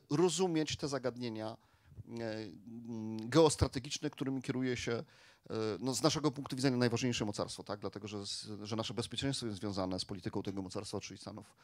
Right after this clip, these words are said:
e, Zjednoczonych. Dlatego, e, ta książka jest tak ważna i,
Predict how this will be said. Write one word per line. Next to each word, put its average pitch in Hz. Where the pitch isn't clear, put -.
e, 92
Zjednoczonych. 98
Dlatego, 156
e, 120
ta 147
książka 151
jest 127
tak 156
ważna 156
i, 123